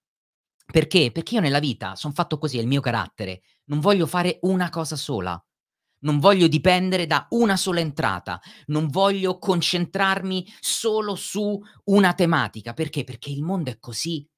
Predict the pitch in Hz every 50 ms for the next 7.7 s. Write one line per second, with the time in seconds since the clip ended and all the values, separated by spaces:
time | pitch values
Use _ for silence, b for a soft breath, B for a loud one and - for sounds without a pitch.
0 | _ _ - 151 135 120 110 104 - - - 104 104 - _ - 131 - - 202
1 | 202 151 120 110 139 127 104 98 101 98 - - 143 - 180 185 180 _ - 208
2 | - - 190 _ - 226 233 226 - - 208 - 202 196 - 160 135 143 139 135
3 | 151 143 120 117 104 98 92 92 87 - _ _ _ _ _ - 147 143 - 151
4 | 123 98 95 101 101 110 143 151 147 139 - - 147 143 131 101 85 82 - 90
5 | 92 - _ _ _ _ _ _ _ _ _ _ - - 254 131 82 - _ _
6 | _ _ _ _ _ _ _ _ _ _ - - - 143 147 170 180 - 143 135
7 | 131 123 - 135 123 123 120 113 113 107 101 107 _